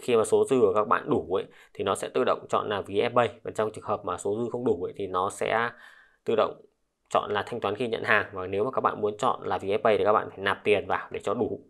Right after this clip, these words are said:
cái đơn hàng này. Nó chọn là V F A rồi, mình sẽ nhấn đồng ý.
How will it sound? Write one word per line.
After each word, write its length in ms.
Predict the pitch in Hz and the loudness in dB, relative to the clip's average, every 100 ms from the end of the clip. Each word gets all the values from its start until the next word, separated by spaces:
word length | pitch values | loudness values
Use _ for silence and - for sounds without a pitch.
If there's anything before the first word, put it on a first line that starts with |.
| _ _ | _ _
cái 120 | - 101 | -6 0
đơn 160 | 110 | 2
hàng 200 | 110 98 | 4 2
này. 180 | 98 95 - _ _ _ - - _ _ _ - | 0 -2 -6 _ _ _ -20 -20 _ _ _ -6
Nó 320 | 101 101 107 123 | 0 2 2 2
chọn 180 | - 101 | -2 0
là 120 | 98 | -2
V 60 | |
F 140 | 101 - | 0 2
A 140 | 113 107 | 4 6
rồi, 180 | 104 95 - | 6 2 -4
mình 180 | 95 87 | -10 -8
sẽ 80 | |
nhấn 200 | 98 98 | -6 -4
đồng 140 | 110 104 | -2 0
ý. 340 | 98 127 - | 0 -2 -8